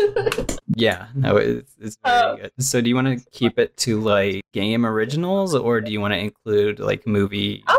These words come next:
Speaker 2: video
Speaker 1: I
Speaker 2: game
Speaker 1: think all
Speaker 2: titles?
Speaker 1: of them. I think all of them. You could include all of them.
Speaker 2: Okay. So I don't think I've ever played with a clown before. Hag,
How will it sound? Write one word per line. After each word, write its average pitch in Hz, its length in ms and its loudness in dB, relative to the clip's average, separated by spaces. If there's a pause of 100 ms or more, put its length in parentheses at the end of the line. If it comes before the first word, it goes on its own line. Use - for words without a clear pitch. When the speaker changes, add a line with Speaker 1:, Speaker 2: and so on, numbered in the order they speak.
Speaker 2:
video 762 140 0
Speaker 1:
I - 80 2
Speaker 2:
game 762 100 -4
Speaker 1:
think - 160 -4
all 180 140 2
Speaker 2:
titles? 190 160 0
Speaker 1:
of 175 260 -4
them. 170 80 -4 (220)
I 403 80 4
think - 180 0
all 151 160 4
of 151 160 -4
them. 214 240 -2
You 226 80 2
could - 260 0
include 311 340 0
all 151 180 4 (200)
of - 120 -18
them. - 100 -20 (100)
Speaker 2:
Okay. 98 360 0 (500)
So - 160 -2
I - 20 4
don't 302 160 0
think 269 160 -2
I've 120 120 2
ever 117 260 0
played 131 320 -2
with 120 300 -4
a 104 140 0
clown 110 480 2
before. 196 580 -2 (380)
Hag, 135 840 -2